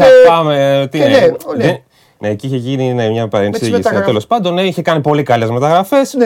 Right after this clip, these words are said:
Speaker 2: αυτό λέω.
Speaker 1: Ναι, θα μπορούσε άνετα να είναι στο Final Eight, αλλά του κάτσαν κάποιες στραβές και
Speaker 2: Ναι.
Speaker 1: δεν κατάφερε τουλά-, ούτε στο Final Eight να
Speaker 2: Οκ.
Speaker 1: πάει.
Speaker 2: Τι ομάδα έχει
Speaker 1: Ε,
Speaker 2: τώρα; Γιατί είπες
Speaker 1: φέτος.
Speaker 2: για τις
Speaker 1: Και
Speaker 2: γυναίκες.
Speaker 1: πάλι, και πάλι για να είναι στο Final Eight
Speaker 2: Α.
Speaker 1: σίγουρα και από τα φαβορί για να διεκδικήσουν το τρόπαιο.
Speaker 2: Α, είναι το ίδιο.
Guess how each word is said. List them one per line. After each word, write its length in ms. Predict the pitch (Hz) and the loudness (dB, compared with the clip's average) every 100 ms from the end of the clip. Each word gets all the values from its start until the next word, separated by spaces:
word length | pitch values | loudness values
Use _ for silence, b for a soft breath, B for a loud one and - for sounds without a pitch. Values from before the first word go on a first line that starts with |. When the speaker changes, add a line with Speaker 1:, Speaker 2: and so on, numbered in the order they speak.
| 180 | 0
Speaker 2:
αυτό 240 | 190 185 | -4 -8
λέω. 140 | 139 | -4
Speaker 1:
Ναι, 140 | 131 180 | 0 0
θα 120 | 185 | 0
μπορούσε 420 | 156 165 160 143 | 2 2 2 2
άνετα 360 | 143 165 147 139 | 2 0 -2 -2
να 140 | 135 | -2
είναι 140 | 127 120 | -2 -4
στο 160 | 117 | -6
Final 280 | 123 123 143 | -6 -6 -4
Eight, 300 | 202 254 247 | -4 -2 -2
αλλά 200 | 214 190 | -2 -2
του 80 | 175 | -2
κάτσαν 300 | 170 175 165 | -2 -2 -2
κάποιες 220 | 147 147 151 | -4 -4 -2
στραβές 520 | 208 233 285 269 - _ _ _ - | 0 2 0 -2 -8 _ _ _ -2
και 80 | |
Speaker 2:
Ναι. 60 | - | 2
Speaker 1:
δεν 100 | 156 | 2
κατάφερε 360 | 165 180 175 160 | 2 0 0 -4
τουλά-, 200 | 170 165 | -4 -2
ούτε 220 | 175 175 | -2 -2
στο 160 | 147 139 | -4 -4
Final 300 | 98 95 92 | -4 -4 -4
Eight 120 | 87 | -6
να 120 | - 85 | -6 -6
Speaker 2:
Οκ. 60 | |
Speaker 1:
πάει. 240 | 90 85 80 _ - | -4 -6 -8 _ -6
Speaker 2:
Τι 200 | 254 247 | 2 2
ομάδα 360 | 208 180 143 | 2 -2 0
έχει 360 | 135 139 139 143 | -2 -2 -2 -4
Speaker 1:
Ε, 60 | 135 | -4
Speaker 2:
τώρα; 240 | 127 104 _ _ - | -6 -12 _ _ -8
Γιατί 220 | 156 131 | -4 -2
είπες 120 | - | 0
Speaker 1:
φέτος. 100 | 151 | 0
Speaker 2:
για 80 | - | 0
τις 100 | 143 | -2
Speaker 1:
Και 60 | 143 | -4
Speaker 2:
γυναίκες. 320 | 175 240 165 | -2 -2 -2
Speaker 1:
πάλι, 120 | - | -8
και 60 | 196 | -12
πάλι 240 | - 202 | -10 -10
για 160 | 170 175 170 165 160 160 | -8 -10 -10 -10 -10 -10
να 120 | 160 | -8
είναι 120 | 170 | -8
στο 160 | 156 160 | -8 -8
Final 260 | 156 151 165 | -6 -6 -4
Eight 120 | 160 | -2
Speaker 2:
Α. 40 | |
Speaker 1:
σίγουρα 300 | 180 202 220 | -2 -2 -4
και 80 | 196 | -6
από 80 | 175 | -8
τα 40 | 175 | -6
φαβορί 340 | 170 165 180 | -4 -4 -6
για 160 | 175 170 | -10 -10
να 160 | 160 | -10
διεκδικήσουν 500 | 160 156 147 143 156 | -10 -8 -8 -10 -10
το 80 | 143 | -10
τρόπαιο. 200 | 139 147 | -4 2
Speaker 2:
Α, 280 | 226 175 175 | 4 4 4
είναι 100 | 165 | 2
το 60 | 160 | -4
ίδιο. 240 | 135 110 | -6 -8